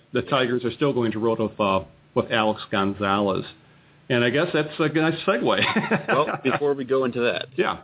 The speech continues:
Speaker 2: let's talk just a little bit about that, uh, that call-up from, from triple A.
Speaker 1: Okay.
Speaker 2: Bringing up Justin Miller.
Speaker 1: Mm-hmm.
Speaker 2: Were you, were you surprised at all that they went with a right-hander in-, instead of trying to pull up a left-hander? I, I know there's probably issues there with, you know, what lefties are available.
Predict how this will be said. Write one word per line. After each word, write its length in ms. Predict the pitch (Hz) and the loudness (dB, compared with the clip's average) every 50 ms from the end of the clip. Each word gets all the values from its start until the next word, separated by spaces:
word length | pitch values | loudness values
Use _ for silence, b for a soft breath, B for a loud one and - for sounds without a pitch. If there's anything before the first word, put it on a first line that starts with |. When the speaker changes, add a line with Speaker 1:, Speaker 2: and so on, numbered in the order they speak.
| - _ _ _ - | -16 _ _ _ -2
Speaker 2:
let's 140 | 113 117 - - 131 | -2 -2 0 0 -2
talk 120 | 127 - | -4 -4
just 120 | - - - | -4 -4 -2
a 60 | 107 | -2
little 260 | 98 104 117 131 147 | 0 2 0 0 0
bit 240 | 123 113 113 113 98 | 0 2 0 2 2
about 380 | 92 98 92 101 104 107 - - | 0 0 2 2 2 0 0 -2
that, 240 | 95 92 95 95 - - - - | 0 2 2 2 0 -2 -4 -2
uh, 120 | 95 87 | -2 0
that 180 | 85 95 - - | 0 0 -2 0
call-up 420 | - - 113 107 95 90 87 85 - - - | 0 0 0 2 2 2 0 0 -2 -6 -2
from, 280 | - 92 92 90 85 - - | 0 0 0 0 -2 -6 -4
from 140 | - 92 90 | -4 -4 -2
triple 320 | - 104 - 101 98 98 90 | 0 -2 0 0 0 2 2
A. 200 | 80 82 87 - B B B 180 | 2 2 0 -2 B B B 0
Speaker 1:
Okay. 260 | 214 208 160 170 175 - _ _ _ - | 0 2 0 -2 -4 -8 _ _ _ -6
Speaker 2:
Bringing 280 | 95 98 107 104 101 101 | -2 0 2 4 4 2
up 100 | 101 95 | 2 0
Justin 420 | 90 104 104 - - 95 95 95 98 | 0 -2 -2 0 0 2 2 2 2
Miller. 300 | 107 101 95 92 90 90 | 2 2 2 2 2 0
Speaker 1:
Mm-hmm. 340 | - - 135 131 123 131 110 | -4 -6 -8 -4 -2 0 0
Speaker 2:
Were 80 | 123 | 0
you, 180 | 123 135 143 123 | 2 2 0 2
were 160 | 104 110 135 | 2 2 2
you 120 | 139 139 | 2 2
surprised 520 | 127 - - 127 127 127 139 143 147 - 143 | 0 0 -2 -2 0 0 0 0 0 0 2
at 60 | 131 | 2
all 200 | 127 123 123 120 | 2 2 2 2
that 100 | 117 113 | 0 0
they 100 | 117 107 | 0 0
went 180 | 98 107 113 - | 2 0 0 -2
with 120 | 107 - | -2 -2
a 60 | 104 92 | 0 2
right-hander 600 | 95 101 104 107 104 98 87 80 78 - 85 - - - - _ _ _ _ _ _ _ _ - | 2 2 2 2 0 0 0 0 0 -2 -4 -4 -10 -20 -20 _ _ _ _ _ _ _ _ -4
in-, 120 | 95 101 | -2 -2
instead 340 | 101 - 95 - - 104 98 | 0 0 -2 0 0 2 2
of 120 | 98 87 - | 2 2 2
trying 200 | - 101 95 92 | 0 0 2 2
to 60 | 92 | 0
pull 180 | 87 - 98 101 | 0 0 0 0
up 100 | 92 - | 2 2
a 40 | 95 | 2
left-hander? 500 | 95 98 98 - - 85 85 82 85 90 | 2 2 0 0 0 0 2 2 2 2
I, 140 | 98 123 | 2 2
I 120 | 127 127 139 143 | 2 2 2 2
know 100 | 139 135 | 2 2
there's 180 | 123 117 104 - - - | 2 0 0 -2 -6 -4
probably 380 | 120 123 120 113 104 107 101 107 | -2 0 2 2 2 2 2 0
issues 240 | - - 107 98 98 | -2 -2 -4 -4 -2
there 140 | 98 98 98 | 0 0 2
with, 120 | 95 90 - | 0 0 0
you 80 | 98 | 0
know, 80 | 95 92 | 0 2
what 200 | 90 101 104 - | 2 0 0 0
lefties 300 | 107 98 - - 98 90 | 0 0 0 0 0 2
are 140 | 92 90 90 | 2 2 2
available. 500 | 87 110 120 120 110 98 95 95 90 | 2 2 0 2 2 2 2 0 0